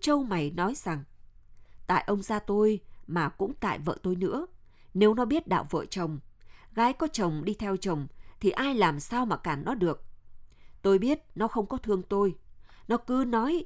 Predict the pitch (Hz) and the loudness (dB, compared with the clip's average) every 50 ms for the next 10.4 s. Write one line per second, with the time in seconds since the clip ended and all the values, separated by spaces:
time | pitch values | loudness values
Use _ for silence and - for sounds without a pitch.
0 | - - - - 185 147 - 156 175 165 151 143 - - 277 311 320 - - - | -6 -12 -4 0 0 0 0 0 -2 -2 -2 -4 -4 -2 -2 -2 -2 -2 -6 -6
1 | 226 240 226 190 160 135 - - - 202 214 226 233 196 - - - - - - | -6 -4 -2 -2 -4 -4 -6 -6 -6 -4 -4 -2 -4 -4 -8 -12 -16 -16 -16 -16
2 | - - 247 247 - - 185 175 165 165 165 165 - - 233 226 - 233 220 214 | 2 4 4 4 4 4 2 2 4 2 2 2 0 0 -2 -2 0 -2 -2 -2
3 | - 220 220 220 220 214 214 214 - 233 208 - 240 269 330 285 269 - - 175 | 0 0 2 4 6 6 4 4 2 0 0 0 -2 0 0 0 2 4 4 4
4 | 156 175 226 226 208 220 226 233 226 - - - - - - - - - 190 214 | 6 4 4 2 2 2 4 4 2 2 -4 -14 -20 -20 -20 -20 -8 2 6 8
5 | 214 202 185 196 240 262 247 175 151 - - - 208 226 226 208 - - - - | 8 8 8 6 4 4 4 2 0 0 -2 0 2 2 2 0 -4 -8 -16 -14
6 | - - 302 294 - 277 240 226 - 233 233 - - 262 - 269 330 381 - - | -2 0 0 2 4 2 2 4 2 0 0 0 -4 -4 -2 -2 -2 -4 -6 -10
7 | - - - - - - - - - - - - - - - - 208 208 190 - | -16 -18 -20 -20 -20 -20 -20 -20 -20 -18 -18 -18 -16 -16 -6 -4 -4 -4 -4 -4
8 | 175 160 127 151 - - 208 294 - - 220 175 139 127 - - - - - - | -6 -4 -4 -4 -4 -4 -4 -4 -2 0 2 4 4 4 2 -2 -6 -6 -8 -8
9 | - - 185 175 160 147 - 277 311 - - 185 185 185 240 - 240 208 190 - | 2 4 6 6 6 6 4 0 0 0 2 2 4 4 4 4 4 2 2 2
10 | 202 196 - - - 311 330 - | 0 -2 0 0 0 0 0 -2